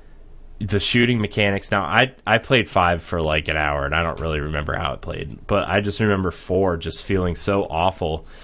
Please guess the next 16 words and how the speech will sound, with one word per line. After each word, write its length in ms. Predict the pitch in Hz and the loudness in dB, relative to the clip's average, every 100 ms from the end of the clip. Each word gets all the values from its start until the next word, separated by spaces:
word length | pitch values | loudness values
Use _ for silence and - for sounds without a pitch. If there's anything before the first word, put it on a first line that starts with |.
| - | -6
especially 440 | 87 - 107 - 104 | -6 0 -2 0 -2
g-, 180 | 87 110 | 0 -4
playing 480 | - - 110 107 | 0 2 4 2
Gears 300 | 87 98 107 | 2 4 4
of 160 | 92 82 | 0 0
War 260 | 92 104 82 78 | 4 4 2 -2
daily. 420 | 85 101 107 85 | 0 4 4 2
Like, 260 | 85 82 - | 0 -2 -2
I 180 | 85 117 | 2 2
played 380 | 113 - 110 87 | 2 2 2 4
Gears 220 | 101 101 | 4 4
of 100 | 85 | 2
War 160 | 90 82 | 0 -2
daily 440 | 80 82 87 80 | 0 0 2 0
for, 180 | 71 87 | 0 -2
like, 300 | 76 76 | 0 -4